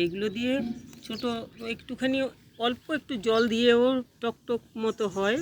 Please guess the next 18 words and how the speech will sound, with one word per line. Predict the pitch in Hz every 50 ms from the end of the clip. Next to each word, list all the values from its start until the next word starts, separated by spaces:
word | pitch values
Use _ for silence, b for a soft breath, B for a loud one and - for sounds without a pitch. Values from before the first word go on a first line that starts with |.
| 311 -
ওইটাও | - 180 160 - 208 208 214
খেতে | 202 - - 190 - 180
ভালো | 151 165 156 151 151 147
লাগে। | 143 147 151 156 180 - - B B B B B B B B B B B _ _ _
তো | - 190 175 175 170 165 160 160 131 127 - - _ 127 - - - 175 -
খেলে | - - 208 202 202 196
পরে | - 202 214 220
মুখের | 208 175 156 - - 147 - -
টেস্ট | 156 143 131 - - 151
আসে। | 143 131 - - 131 - - _ _ _ _ _ _ _ _ _ _ _
তো | - -
আমি | - 143 165 170 185 202
আজকে | 208 202 175 196 208 220
আপনাদেরকে | 214 208 - 214 214 214 208 202 196 - 214 226 285 - B B B B B B B -
বিশেষ | 202 196 - 254 254 233 -
করে | - 247 233 233 254 320 440 480 - - - - -
এই, | - 180 170 165 160 156 165
আহ, | 175 - - - - - - - - - - 151 151 156 160 156 156 151 156